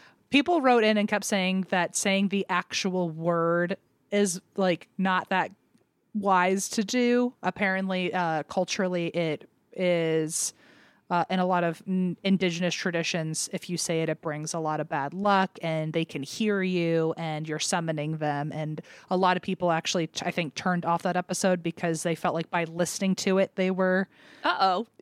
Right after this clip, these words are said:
Speaker 1: experiencing some dark stuff. So out of respect, I'm, I'm renaming them, even though that feels like the wrong thing to do if I'm trying to be respectful.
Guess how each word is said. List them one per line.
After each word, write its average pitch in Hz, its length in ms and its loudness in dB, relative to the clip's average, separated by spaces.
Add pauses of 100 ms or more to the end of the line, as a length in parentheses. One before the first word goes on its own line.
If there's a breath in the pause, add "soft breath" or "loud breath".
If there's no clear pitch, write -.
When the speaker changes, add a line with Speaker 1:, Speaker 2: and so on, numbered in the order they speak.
(120)
Speaker 1:
experiencing 220 760 4
some 220 180 4
dark 220 280 2
stuff. 233 300 2 (180 loud breath)
So 254 400 6
out 240 160 6
of 233 80 2
respect, 214 400 0
I'm, 202 260 2 (100)
I'm 185 400 0
renaming 208 640 6
them, 247 300 4
even 196 220 2
though 185 120 4
that 175 180 2
feels 185 280 2
like 175 140 0
the 160 100 -6
wrong 185 300 2
thing 262 160 4
to - 100 0
do 233 120 4
if 233 100 2
I'm 226 80 4
trying 233 160 2
to 226 60 2
be 233 80 -2
respectful. 240 560 -2